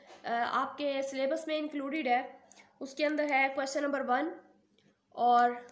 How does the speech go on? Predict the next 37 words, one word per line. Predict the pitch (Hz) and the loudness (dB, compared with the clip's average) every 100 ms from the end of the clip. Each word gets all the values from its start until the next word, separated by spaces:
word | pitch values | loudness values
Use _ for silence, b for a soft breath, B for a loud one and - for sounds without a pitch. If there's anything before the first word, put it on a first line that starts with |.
| _ - | _ -6
क्वेश्चन | 269 262 277 | -4 -2 -2
नंबर | 240 233 240 277 - _ _ _ - | -2 -2 -2 -4 -10 _ _ _ -6
थ्री। | 302 202 - - _ _ _ _ _ _ _ _ _ _ _ _ _ - | -4 -4 -10 -20 _ _ _ _ _ _ _ _ _ _ _ _ _ -12
ये | 254 | -6
दो | 240 277 | -2 0
जो | 302 | 2
है | 294 | 2
वो | 294 | 2
क्वेश्चंस | 294 285 277 294 285 | -2 -4 -2 -2 -2
आपके | 262 277 | -2 -4
think | 277 269 | -8 -6
tank | 262 254 | -6 -4
में | 254 | -8
इंक्लूडेड | 247 254 262 302 | -6 -8 -6 -2
हैं। | 302 302 302 B B B _ | -2 -4 -10 B B B _
तो | 247 254 262 | -4 0 0
क्वेश्चन | 269 269 285 | -2 -4 -4
नंबर | 277 | -4
वन | 269 269 | -4 -4
को | 294 | -4
पहले | 285 294 | -4 -4
डिस्कस | 277 285 302 | -4 -6 -8
कर | 302 285 | -4 -2
लेते | 294 294 | -2 0
हैं। | 302 285 311 - B B B B | 0 -2 -6 -14 B B B B
अ, | 214 247 269 269 | -4 0 2 0
"The | 294 | -2
sun | - 311 359 | 0 0 2
gives | 339 285 330 - | 0 -2 -2 -2
out | 277 311 | 0 0
a | 311 254 277 | 0 0 0
lot | 277 294 | 0 0
of | 294 302 | -2 -2
heat | - 254 285 302 - | -6 -6 -4 -4 -2
and, | 233 247 254 | 0 0 -2
uh, | 254 254 262 | -2 -2 -2
light। | 254 247 185 - | -2 -2 -2 -8